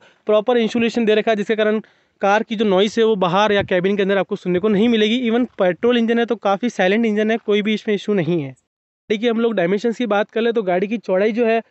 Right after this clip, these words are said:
वो हमको around मिलती है वन थाउजेंड सेवन हंड्रेड नाइंटी एमएम की चौड़ाई मिलेगी। Height की अगर बात करें तो गाड़ी की height आपको देखने को मिल जाएगी वन थाउजेंड सिक्स हंड्रेड एटी फ़ाइव एनएम, एमएम की।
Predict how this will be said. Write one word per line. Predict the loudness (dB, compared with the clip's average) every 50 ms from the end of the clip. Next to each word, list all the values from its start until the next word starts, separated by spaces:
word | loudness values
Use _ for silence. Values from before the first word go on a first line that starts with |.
| _ _ -6
वो | -2 -2
हमको | -2 0 0 0
around | 0 0 0 0
मिलती | 0 -2 -2 -4 -4 -2
है | -2 -2 0 0
वन | -2 -2 -2 0
थाउजेंड | -2 -2 -2 0 0 -2 -4
सेवन | _ -4 -2 0 0 0
हंड्रेड | 0 -2 -2 0
नाइंटी | 0 -2 -2 -2 -2 -2
एमएम | -2 0 -2 -2
की | -4
चौड़ाई | -6 -4 -4 -2 -2 0
मिलेगी। | 0 -2 -2 -2 -4 -4 -6 _ -12 -20 -20 _
Height | -2 0 0 0 0
की | -2 -2
अगर | -2 -2 0
बात | 0 0 -2 -2 _
करें | -6 -6 -4
तो | -2 0
गाड़ी | 0 0 0 0
की | -2 -2
height | 0 0 0 0
आपको | 0 -2 0 -2
देखने | -2 -2 -2 -2
को | 0
मिल | 0 0 0 0
जाएगी | 0 -2 -2 -2 -4
वन | -2 -2 -2 -2 -2 -4
थाउजेंड | -2 -2 -2 -2 0 -2 -4 -4
सिक्स | -8 -12 -6 -4
हंड्रेड | -4 -2 0 -2
एटी | -2 -4 -4 -8
फ़ाइव | -4 -2 -2 0 0
एनएम, | 0 0 0 0 -2 -2 -4 -2 -2
एमएम | 0 2 2 0 0
की। | -4 -6